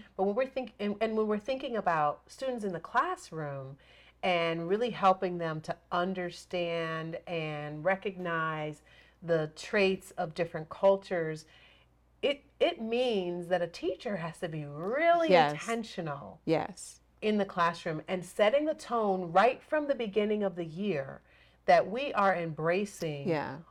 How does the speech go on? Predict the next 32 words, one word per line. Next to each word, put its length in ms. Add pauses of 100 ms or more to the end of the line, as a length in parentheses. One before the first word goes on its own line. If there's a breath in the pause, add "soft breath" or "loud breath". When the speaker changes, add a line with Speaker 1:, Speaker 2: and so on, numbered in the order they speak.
Speaker 1:
all 240
of 120
our 100
students' 460
cultures. 760 (300 soft breath)
We're 200
understanding 1000
how 500
students 460
are 100
navigating 1160
their 100
cultures 640 (480 soft breath)
in 240
the 80
midst 340
of 200
the 80
dominant 640
culture. 260
Speaker 2:
Yeah, 280 (340)
yeah. 260
Speaker 1:
Um, 380 (100)
and 600
we 120
really, 640 (140)
you 100
know, 80
begin 440
to 120
kind 320
of, 220